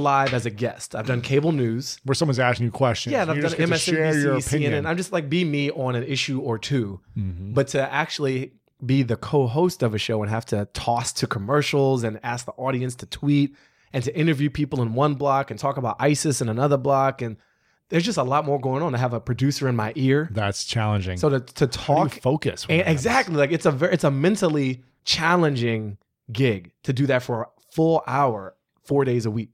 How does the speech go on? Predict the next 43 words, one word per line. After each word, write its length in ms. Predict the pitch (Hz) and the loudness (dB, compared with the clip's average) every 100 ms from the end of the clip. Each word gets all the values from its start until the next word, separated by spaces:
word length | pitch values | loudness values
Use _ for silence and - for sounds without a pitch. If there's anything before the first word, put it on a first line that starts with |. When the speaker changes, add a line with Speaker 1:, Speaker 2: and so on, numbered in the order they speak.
| _ | _
Speaker 2:
You 80 | 120 | 0
have 80 | 117 | 2
to 80 | 117 | 0
prepare 380 | 92 107 123 113 | 0 2 2 2
every 220 | 113 110 | 0 -2
single 200 | 120 107 | 0 -2
day 320 | 98 113 113 | -2 0 0
for 320 | 104 - 110 110 | -2 0 0 2
Speaker 1:
And 100 | 156 | 2
every 200 | 165 180 | 2 2
day 100 | 196 | 2
it's 100 | 190 | 2
Speaker 2:
the 40 | |
Speaker 1:
different. 220 | 180 120 110 | 0 0 0
Speaker 2:
topics. 340 | 110 104 - - - | -2 -4 -10 -16 -6
Speaker 1:
Every 240 | 139 147 | -2 0
day 120 | 170 190 | 0 0
is 100 | 190 | 2
different. 220 | 196 127 | 0 2
One 160 | 143 160 | 0 2
day 140 | 160 | 2
we're 140 | 151 | 2
talking 360 | 147 156 156 156 | 0 0 0 0
about, 460 | 143 147 147 147 - _ _ | -2 2 2 0 -4 _ _
you 80 | 147 | 0
know, 160 | 143 135 | 2 4
rehabilitated 1300 | 127 120 123 156 160 151 139 139 151 147 151 143 135 | 2 -2 2 4 4 4 2 2 2 2 0 0 -2
neighborhoods 760 | 120 131 139 139 135 139 135 123 | -2 -2 2 2 4 4 2 0
and 100 | 117 | -2
artisanal 800 | 110 - 160 143 147 139 127 127 _ _ | -4 -6 -4 0 2 2 0 -4 _ _
foods. 440 | - 165 160 151 131 | -8 0 4 4 2
The 60 | 123 | 0
next 240 | 139 143 | 0 0
day 100 | 156 | 0
we're 80 | 139 | 0
talking 160 | 147 147 | 0 -2
about 140 | 135 | -2
international 460 | 147 143 139 - 113 | -2 0 0 -2 -6
terrorism. 580 | - 185 170 160 160 147 | -4 -2 0 0 0 0
We'll 100 | 120 | -2
be 80 | 120 | -2
talking 240 | 127 120 | -2 0
about 240 | 110 104 | -2 -2